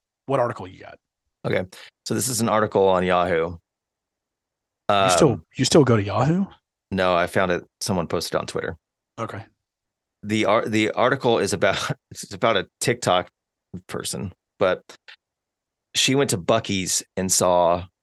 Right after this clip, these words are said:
Speaker 2: the, uh, you know, they have, like, the big placard with all the, the incomes and wages that they offer for their various employees.
Speaker 1: Mm-hmm.
Speaker 2: And,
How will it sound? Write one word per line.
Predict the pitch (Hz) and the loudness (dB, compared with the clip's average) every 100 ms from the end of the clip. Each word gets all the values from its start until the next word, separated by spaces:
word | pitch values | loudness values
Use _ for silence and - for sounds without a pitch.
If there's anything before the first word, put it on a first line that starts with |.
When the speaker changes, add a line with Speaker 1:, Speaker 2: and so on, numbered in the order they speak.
| _ _ - | _ _ -12
Speaker 2:
the, | - 95 92 87 | -4 -4 -2 -4
uh, | - | -2
you | 98 | 0
know, | 98 | 0
they | |
have, | 95 98 | 0 -2
like, | 98 | -4
the | 95 | -4
big | 90 92 - - _ | -4 -4 -6 -18 _
placard | - 101 98 113 98 | -2 0 2 0 0
with | 95 101 | 0 0
all | 90 | 0
the, | 87 76 104 - _ _ | 0 -2 -6 -14 _ _
the | 90 92 - _ _ _ _ _ | -10 -10 -16 _ _ _ _ _
incomes | 110 110 117 107 95 | -2 0 0 0 0
and | 92 | 0
wages | 95 98 101 90 - | 0 0 -2 -4 -4
that | 98 | -2
they | 98 92 | 0 2
offer | 87 98 101 | 2 0 -2
for | 98 - 80 92 - _ _ _ - | -4 -4 -6 -8 -14 _ _ _ -4
their | 92 | -2
various | 90 90 95 | 0 0 -2
employees. | 92 104 107 107 - - _ - _ _ 135 | -4 0 0 0 -4 -14 _ -20 _ _ -4
Speaker 1:
Mm-hmm. | 135 185 - _ _ _ - | -2 -2 -8 _ _ _ 0
Speaker 2:
And, | 107 101 95 95 | 2 2 0 -2